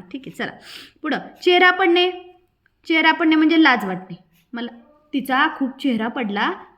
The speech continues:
होता, म्हणजे तिला वाईट वाटलं होतं, लाज वाटली होती. जीवाचे रान करणे, खूप प्रयत्न करणे, प्रयत्नांची पराकाष्ठा करणे.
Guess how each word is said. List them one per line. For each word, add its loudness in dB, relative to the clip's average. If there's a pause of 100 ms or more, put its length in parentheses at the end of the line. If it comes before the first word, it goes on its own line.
(140)
होता, -18
म्हणजे -6
तिला -4
वाईट -2
वाटलं -6
होतं, -12
लाज 0
वाटली -8
होती. -20 (600)
जीवाचे 4
रान 4
करणे, 2
खूप 0
प्रयत्न 2
करणे, 2
प्रयत्नांची 2
पराकाष्ठा 0
करणे. -2